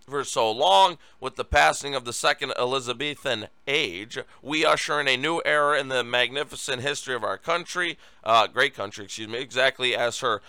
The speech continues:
Majesty would have wished by saying the words, 'God save the King.'" So like I said, you know,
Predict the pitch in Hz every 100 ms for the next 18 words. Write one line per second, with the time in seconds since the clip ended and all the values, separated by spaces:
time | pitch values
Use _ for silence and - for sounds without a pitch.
0 | - - 135 135 123 127 120 117 113 151
1 | 151 - 120 113 - 151 135 139 123 127
2 | 127 - 143 135 147 127 - - 139 113
3 | 110 - 139 101 92 113 123 113 - 135
4 | 98 92 110